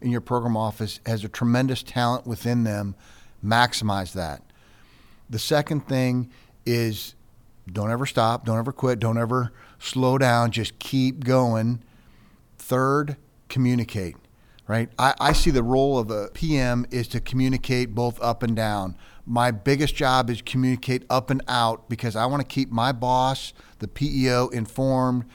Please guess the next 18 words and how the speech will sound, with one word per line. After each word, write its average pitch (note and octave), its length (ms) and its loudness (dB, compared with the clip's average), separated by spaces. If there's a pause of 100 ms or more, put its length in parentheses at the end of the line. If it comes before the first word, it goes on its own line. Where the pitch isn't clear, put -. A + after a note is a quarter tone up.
(180)
so A2+ 160 -4
he C#3+ 180 0
can C#3 100 -2
keep B2 220 -2
his C#3 240 2
boss, B2 540 0 (420)
the A2 260 -2
M C3+ 200 2
D C3 180 2
A, B2+ 220 2
informed B2+ 560 0
of G#2+ 60 -4
the G#2 220 -8
execution B2+ 640 -4
of A#2 60 -2
the G#2+ 80 -4
program B2+ 680 0
and, G2+ 160 -6